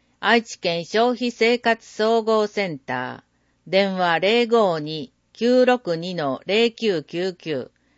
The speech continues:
電話相談もできます。警察安全相談。月曜から金曜日、九時から十七時。警察本部相談コーナープッシュ本。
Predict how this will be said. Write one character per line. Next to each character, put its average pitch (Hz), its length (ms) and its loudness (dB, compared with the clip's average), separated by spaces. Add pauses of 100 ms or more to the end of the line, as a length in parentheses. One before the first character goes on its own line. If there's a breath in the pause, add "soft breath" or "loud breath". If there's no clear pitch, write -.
(200)
電 226 280 2
話 240 140 4
相 220 280 0
談 151 240 -2
も 180 140 -6
で 156 120 -6
き - 140 -12
ま 117 140 -12
す。 - 240 -20 (760)
警 254 240 6
察 240 440 2
安 240 240 2
全 233 260 0
相 170 360 -2
談。 127 320 -10 (540)
月 220 360 -2
曜 254 180 4
か 160 140 -4
ら 147 160 -4
金 202 320 -6
曜 160 240 0
日、 123 260 -12 (220)
九 269 120 -4
時 214 160 -4
か 160 140 -4
ら 139 180 -4
十 165 260 -6
七 170 360 -4
時。 120 240 -16 (520)
警 247 220 6
察 269 340 0
本 240 300 0
部 170 140 -4
相 226 280 0
談 226 280 2
コ 214 240 0
ー 175 60 -2
ナ 147 240 -2
ー - 20 -12
プ - 160 -6
ッ - 20 -4
シ - 240 -6
ュ 202 40 -4
本。 135 340 -6